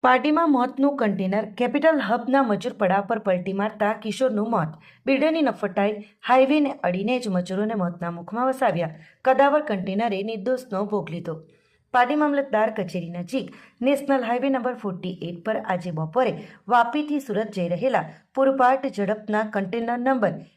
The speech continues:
એમ એચ ઝીરો સિક્સ બી ડી વન થ્રી સિક્સ ઝીરો એ અચાનક કાબુ ગુમાવતા તે હાઈવે નીચે ઉતરી ગયું હતું અને નિર્માણાધીન કેપિટલ હબ શોપિંગ સેન્ટરના મજૂર પડાવ પર પલટી મારી હતી.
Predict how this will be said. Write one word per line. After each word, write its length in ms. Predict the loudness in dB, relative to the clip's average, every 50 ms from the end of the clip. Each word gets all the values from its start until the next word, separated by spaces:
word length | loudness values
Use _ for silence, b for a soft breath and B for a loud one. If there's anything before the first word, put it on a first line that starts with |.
| B B 2
એમ 200 | 2 4 6 6
એચ 240 | 4 4 4 0 -2
ઝીરો 280 | 0 0 -2 -2 -2
સિક્સ 360 | -4 -2 -4 -4 -4 -6 -10 -8
બી 180 | -4 -2 -2 0
ડી 180 | 0 -2 -6 -6 B B B B -2
વન 300 | 2 4 4 4 2 0
થ્રી 240 | -2 -2 -2 -2 -2 -6 B B B
સિક્સ 400 | -10 -4 -2 -2 -2 -4 -8 -10 -8 -4 0
ઝીરો 220 | 0 2 4 4 4
એ 120 | 4 2 -2 -8 -12 _ -2
અચાનક 420 | -2 0 2 2 2 2 2 0
કાબુ 300 | 0 -2 0 -2 -4 -4
ગુમાવતા 440 | -4 -2 0 0 0 0 0 -2 -2
તે 200 | 0 -2 -2 0 0
હાઈવે 240 | 0 -2 -2 -2
નીચે 240 | -4 -4 -4 -4 -4 -4
ઉતરી 280 | -4 -4 -4 -4 -2
ગયું 240 | -2 -4 -4 -4 -6
હતું 260 | -6 -6 -6 -6 -6 B B B B B
અને 180 | 4 4 6 6
નિર્માણાધીન 760 | 6 4 4 4 4 4 4 2 2 2 0 0 -2 -4 -4
કેપિટલ 560 | -4 -4 -4 -4 -2 0 0 0 0 0 -2
હબ 260 | -4 -4 -4 -4 -2 -2
શોપિંગ 340 | -2 -2 -2 -4 -6 -6 -6 -6
સેન્ટરના 480 | -6 -6 -4 0 0 0 2 0 -2 -4 B B B B B
મજૂર 320 | -2 -2 0 0 -2 -2 -2
પડાવ 320 | 0 0 2 0 0 0
પર 180 | -2 -4 -2 -2
પલટી 380 | -2 -2 -2 -2 -2 -4 -2
મારી 240 | -4 -4 -6 -6 -8
હતી. 240 | -8 -8 -10 -10